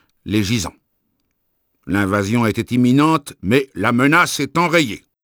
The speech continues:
Depuis la découverte du système, Tanan Corporation et les Gisants avaient pactisé. Tanan fournissait des corps en échange de la technologie avancée des extraterrestres.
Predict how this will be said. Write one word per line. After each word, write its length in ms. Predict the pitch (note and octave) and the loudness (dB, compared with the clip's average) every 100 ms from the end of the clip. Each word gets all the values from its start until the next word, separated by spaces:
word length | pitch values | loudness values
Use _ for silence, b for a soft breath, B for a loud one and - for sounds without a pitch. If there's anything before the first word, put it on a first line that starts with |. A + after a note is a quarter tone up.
| _ _ _ _ _ _ _ _ - | _ _ _ _ _ _ _ _ -6
Depuis 360 | A#2+ - D3 | -4 -2 0
la 120 | C3+ | 0
découverte 560 | B2+ C3+ C#3+ C#3+ C3+ - | 0 -2 0 2 0 -2
du 160 | G#2 A2 | -6 -6
système, 680 | - A2+ - D#3 D#3+ C#3+ - _ _ _ _ _ - | -6 -6 0 0 0 -2 -6 _ _ _ _ _ -2
Tanan 380 | C#3+ E3+ E3 | 0 2 0
Corporation 720 | C3+ C#3+ - C#3 C3+ - D3 C3 | 2 0 2 2 2 2 0 2
et 100 | A#2+ | 2
les 160 | A#2+ | 0
Gisants 340 | A#2 A#2+ C3+ C#3+ | 0 -2 0 2
avaient 160 | B2+ | 2
pactisé. 540 | C3+ B2+ - A2 D2 - _ _ _ _ _ _ _ _ _ _ - | 0 -4 -6 -10 -10 -16 _ _ _ _ _ _ _ _ _ _ -6
Tanan 420 | G2 A#2 B2+ A2 | 0 2 0 -2
fournissait 720 | - B2 A2+ A#2 G2 A2+ A2+ | -4 -2 0 -2 -2 -2 -2
des 240 | E2+ G#2+ G2+ | -2 -2 -4
corps 600 | - B2+ A#2+ F#2+ D#2+ - _ _ _ _ _ _ _ - | -2 0 0 0 -6 -16 _ _ _ _ _ _ _ -4
en 140 | G#2 | 0
échange 480 | A2 G#2 - B2 G#2 | 0 0 -2 -2 -2
de 80 | F2+ | -2
la 140 | G#2+ | -2
technologie 520 | - B2 B2+ A#2+ A2+ A#2 | -4 -4 -2 0 2 0
avancée 480 | A2 A#2 - B2 | 0 -2 -2 -2
des 260 | G2+ G#2 F#2+ | 0 -2 -2
extraterrestres. 1080 | A2 - - A2 A#2 F#2+ - - - - | -4 -4 -4 -2 -4 -4 -6 -8 -14 -18